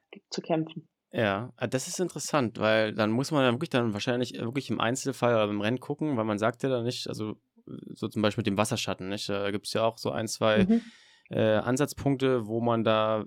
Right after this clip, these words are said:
Speaker 2: wenn man jetzt vielleicht nicht so ein starker Schwimmer, Schwimmerin ist, äh, wo man da schwimmen sollte. Aber das ist dann auch wieder, wie du sagst, äh, muss man halt gucken. Es kann aber auch sein, dass man sich dann gleichzeitig das Wasser wegnimmt. Also kann Vor-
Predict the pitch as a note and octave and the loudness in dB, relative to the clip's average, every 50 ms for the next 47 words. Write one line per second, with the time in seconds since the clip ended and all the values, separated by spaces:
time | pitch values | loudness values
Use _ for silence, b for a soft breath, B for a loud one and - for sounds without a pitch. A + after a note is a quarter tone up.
0 | - - A#2 A#2 A#2 A2+ A2 - - A2 G#2+ - D3 - - C#3+ C3 - - A#2+ | -6 -4 0 4 4 4 4 2 0 0 0 0 0 0 0 0 0 2 2 2
1 | B2 B2 B2+ A#2 A2+ A2+ A2 G#2+ - - C3 C3 B2+ B2 - B2+ B2 B2 A#2+ B2 | 4 4 4 2 2 2 0 -2 -2 -2 -2 -2 -2 -2 0 0 0 2 0 0
2 | A#2+ B2 B2+ - - A2+ A2+ A2+ A2+ A2+ b b b b b b b _ - A2+ | 0 0 -2 0 0 0 2 2 0 -2 b b b b b b b _ -10 -6
3 | G#2+ G#2+ A2 A2 G#2 G#2+ G2 - - - B2+ D#3 D3+ D3+ D#3 D#3+ D#3+ - E3 E3 | -2 0 0 2 2 2 0 0 0 0 0 0 0 0 -2 -2 0 0 0 0
4 | E3+ E3 b b b b b b b _ - A#2 A#2 A#2 A2+ C3 B2+ - D3+ - | 0 -2 b b b b b b b _ 4 6 6 6 6 6 4 2 0 0
5 | - D3 B2+ C3 C#3 C#3+ - D#3 D#3+ D#3 D3 C#3 B2+ B2+ C3 C3 A#2+ B2+ B2+ C3+ | 0 2 4 2 2 2 2 2 2 2 2 0 -2 -2 -2 0 2 2 2 2
6 | - - - C#3 B2+ B2 B2 B2 B2 B2 - - - C3+ C#3 D3 C#3 C3+ C3 A#2+ | 0 -4 -2 0 2 2 4 4 2 2 0 0 0 2 2 4 4 2 2 0
7 | - - D#3+ D#3 E3 D#3+ D3+ - - C#3+ C#3+ C#3+ C#3 C3+ - - C#3 C3 C3 B2+ | 0 0 0 2 0 0 -2 -2 0 0 2 2 2 2 2 2 2 4 2 2
8 | B2 - C3+ C3 B2 C3 B2 - C3+ B2+ A#2+ A#2+ A#2 A#2+ A#2 - C3 B2+ A#2 A2+ | 0 0 0 0 0 -2 0 0 0 2 2 2 2 0 0 -2 -4 -4 0 2
9 | A#2+ B2+ - C3 G2+ G#2+ G2 - - G#2+ G#2+ G#2+ - G#2 G2+ G#2 G#2 G#2 G#2 G#2+ | 2 4 4 4 2 2 2 2 0 -2 -2 0 0 0 0 0 0 2 2 0
10 | - - _ _ _ _ - - - B2 B2 B2+ A#2 - - C#3+ C#3 A#2+ | 0 -4 _ _ _ _ -18 -6 -4 -2 0 0 0 4 6 6 8 8